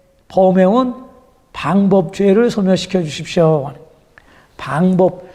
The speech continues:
법을 비방하거나, 어, 예, 행자를, 부처님을 비방하거나 행자를 비방한 것. 비방이라는 것은 말로 하거나 행동으로 하는 걸 말하죠. 어, 말로, 어,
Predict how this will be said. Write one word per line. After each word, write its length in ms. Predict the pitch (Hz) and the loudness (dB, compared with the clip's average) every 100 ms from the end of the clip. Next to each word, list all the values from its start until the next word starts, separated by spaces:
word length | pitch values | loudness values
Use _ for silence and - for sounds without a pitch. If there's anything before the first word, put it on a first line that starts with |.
| - - | -20 -6
법을 480 | - 175 196 190 196 | 0 2 4 2 0
비방하거나, 1040 | - 180 185 175 175 175 196 233 247 - - _ _ _ _ | -4 0 0 0 -2 0 2 0 -2 -12 -20 _ _ _ _
어, 460 | 104 95 90 87 87 - - _ _ - - - _ _ _ _ _ 254 | -8 -6 -4 -6 -8 -14 -20 _ _ -20 -20 -20 _ _ _ _ _ 0
예, 320 | 208 175 170 | 2 2 2
행자를, 840 | - 233 247 226 175 190 190 196 - - _ _ | 2 2 4 4 4 4 2 -2 -16 -20 _ _
부처님을 500 | - 160 190 185 180 | -8 -2 2 2 0
비방하거나 600 | 165 190 185 180 170 175 | 0 2 2 2 0 0
행자를 460 | 202 190 190 190 180 | 0 0 2 2 2
비방한 420 | 160 170 180 175 | 2 0 0 0
것. 120 | 165 - - _ _ _ _ _ | -2 -8 -14 _ _ _ _ _
비방이라는 680 | - 185 202 226 220 226 226 | -2 2 4 4 4 2 2
것은 480 | 226 202 208 214 - _ _ _ _ _ _ _ | 2 0 -2 -8 -18 _ _ _ _ _ _ _
말로 480 | 175 156 208 220 220 | -4 0 2 4 4
하거나 600 | 202 202 214 233 233 - - _ _ _ - | 2 0 0 0 -4 -12 -20 _ _ _ -4
행동으로 480 | 233 233 226 214 | 0 2 4 4
하는 180 | 202 190 | 4 2
걸 140 | 180 170 | 0 0
말하죠. 560 | 156 160 165 233 175 | 0 0 2 0 -2
어, 140 | 190 180 | -4 -2
말로, 680 | 170 180 190 190 175 - - _ _ _ - | 0 0 4 2 2 -4 -20 _ _ _ -2
어, 320 | 185 165 156 | 0 2 0